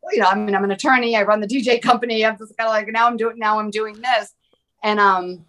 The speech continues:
and, and then I did, I, I, I started the blog, and that has been a really, um,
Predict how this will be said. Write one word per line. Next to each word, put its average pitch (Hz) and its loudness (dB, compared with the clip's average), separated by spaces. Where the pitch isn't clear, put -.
and, 214 2
and 269 2
then 285 4
I 302 2
did, 466 2
I, 202 2
I, 175 -4
I 180 -4
started 190 0
the 220 -2
blog, 180 2
and 185 -2
that 311 2
has 262 -2
been 160 -6
a 160 -12
really, 190 2
um, 151 -2